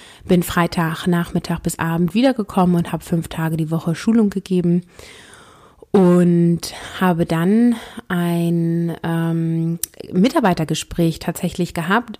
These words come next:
in der Zeit, wo ich in der elften Schwangerschaftswoche war. Und habe mich dann entschieden, dieses Gespräch zum Anlass zu nehmen, weil in diesem Mitarbeitergespräch es auch immer darum ging,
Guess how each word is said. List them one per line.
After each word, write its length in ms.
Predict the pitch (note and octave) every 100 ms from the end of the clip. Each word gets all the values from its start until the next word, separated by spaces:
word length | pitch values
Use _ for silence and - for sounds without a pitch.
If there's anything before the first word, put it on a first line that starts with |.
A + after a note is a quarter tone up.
| -
in 540 | - F3 F3 F3 F3 E3+
der 220 | E3+ E3
Zeit, 320 | - F#3+ G3
wo 60 | F#3+
ich 120 | F#3
in 100 | F#3
der 160 | G3 -
elften 340 | F#3 G#3 G#3
Schwangerschaftswoche 760 | G3 F#3+ F#3 D#3 - E3 - -
war. 160 | F#2 - _ - - - - - - - -
Und 200 | F#3 F3+
habe 120 | F#3+ G3+
mich 160 | F#3+
dann 240 | F#3 F#3+ A3
entschieden, 840 | G3+ F#3+ - G#3 G#3 G#3 G3+ G3+ -
dieses 400 | F#3+ G3+ G#3 -
Gespräch 840 | F#3+ - - - G3 A3+ A#3+ - -
zum 200 | - F#3+
Anlass 440 | F#3 F#3+ F3+ -
zu 100 | -
nehmen, 580 | F3+ F3 A#3 C4+ C4 G#3
weil 380 | F3 F3 F3+ F#3 -
in 100 | F3+
diesem 160 | F3
Mitarbeitergespräch 880 | F3+ A3+ G#3 G3+ F#3+ F#3 - F#3+ F#3+
es 160 | F#3 D3+
auch 140 | D#3+
immer 220 | F3+ E3
darum 340 | E3+ E3+ E3+ E3+
ging, 340 | E3+ E3+